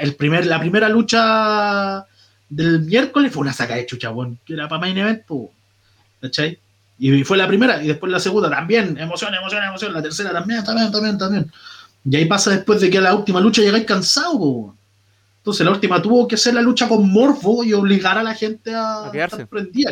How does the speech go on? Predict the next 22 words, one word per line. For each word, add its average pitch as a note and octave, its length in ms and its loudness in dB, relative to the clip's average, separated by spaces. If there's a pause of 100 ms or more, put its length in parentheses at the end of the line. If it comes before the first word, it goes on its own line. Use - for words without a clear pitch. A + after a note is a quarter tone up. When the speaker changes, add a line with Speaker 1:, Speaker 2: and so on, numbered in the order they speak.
Speaker 1:
¿cachai? C#3+ 280 -12 (920)
Yo D3 60 -2
Speaker 2:
Que D3 80 2
Speaker 1:
creo - 120 2
Speaker 2:
lo G3+ 40 4
Speaker 1:
que F3 60 2
ahí G#3+ 60 2
están A3+ 200 0
fallando A3 440 2
mucho, F3+ 280 -4
weón. - 180 -14
Speaker 2:
que C#3+ 80 -8
es D3 60 -4
lo D#3 80 -2
mismo E3 160 -10
que D#3 80 -8
va D3+ 100 -4
a - 20 -6
pasar D3 140 -8
la D3 80 -4
próxima C#3 320 -12
semana. B3 380 -16